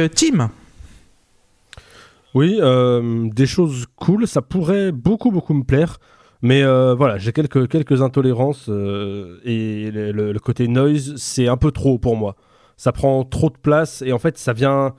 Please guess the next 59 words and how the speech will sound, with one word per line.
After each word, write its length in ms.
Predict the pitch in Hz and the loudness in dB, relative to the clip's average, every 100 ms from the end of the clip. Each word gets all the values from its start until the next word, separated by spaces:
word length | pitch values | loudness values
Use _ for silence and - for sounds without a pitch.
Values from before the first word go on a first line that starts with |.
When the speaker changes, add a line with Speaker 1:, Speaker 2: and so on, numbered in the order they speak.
| _ _ _ _ | _ _ _ _
Speaker 2:
vraiment 340 | 120 113 156 170 | -2 2 2 4
parasiter 640 | 135 139 147 147 139 170 | 2 2 2 0 2 2
des 120 | 143 | 2
trucs 280 | 127 - 147 | -2 -2 -4
sympas 340 | - 147 160 156 | 0 0 2 -2
qui 140 | 123 | -4
se 80 | - | -2
passent 340 | 143 127 - | -2 -2 -6
derrière, 580 | 123 139 127 135 147 131 | 0 0 0 0 2 2
devant, 360 | 131 131 139 143 | 0 0 0 -2
à 60 | |
côté, 360 | 127 131 151 147 | -2 -2 0 0
on 100 | 123 | -2
sait 160 | - 156 | 0 0
pas 140 | 139 | 0
trop. 180 | - 202 | 2 2
<laughs> 40 | |
Enfin, 320 | 139 151 120 113 156 156 135 127 | 2 0 0 -2 -6 -8 -6 0
voilà, 280 | 135 120 113 | 2 0 -4
j'ai, 640 | 101 120 113 110 110 110 | -6 -4 -4 -4 -4 -4
j'entends 280 | 104 139 175 | 0 2 4
des 120 | 175 | 4
choses 340 | 156 175 190 156 | 4 2 4 2
et 60 | |
j'ai, 240 | 120 131 123 | 2 2 2
j'ai 160 | 120 | 0
juste 200 | 120 175 | 0 0
envie 160 | 156 147 | 0 0
de, 180 | 135 123 | 0 0
de 80 | 117 | -2
savoir 320 | - 135 143 | -2 0 0
un 60 | 123 | -2
petit 140 | - | -4
peu 100 | 131 | -2
mieux 240 | 127 165 | 0 0
ce 100 | 156 | -2
qui 100 | - | -6
se 60 | 135 | 0
passe. 260 | 160 180 - - - - - - | 0 0 -6 -20 -20 -20 -20 -4
Euh, 920 | 123 123 123 123 117 120 117 113 113 113 | -2 0 0 0 -2 -4 -6 -8 -8 -10
ce 120 | - | -6
parasitage 580 | 131 151 143 139 131 147 | 0 2 2 0 0 0
est, 40 | 127 | 0
voilà, 200 | 120 107 | -2 -4
trop 260 | - - | -4 -2
fort 280 | 180 - 165 | 0 0 -2
pour 120 | - 147 | 0 0
moi, 220 | 170 202 | 2 0
ça 140 | - | 0
me 80 | 151 | -2
gonfle 260 | 147 185 131 | 0 -2 0
et 20 | |
j'en 140 | 120 | 0
comprends 300 | 160 135 - | -2 -4 -2
pas, 360 | 151 190 180 147 | 0 0 2 0
j'en 100 | 135 | -2
comprends 280 | 147 127 160 | -4 -2 0
difficilement 540 | 160 180 185 214 202 185 | 0 -4 -2 0 0 2
l'intérêt. 460 | 170 165 156 214 | 0 0 0 0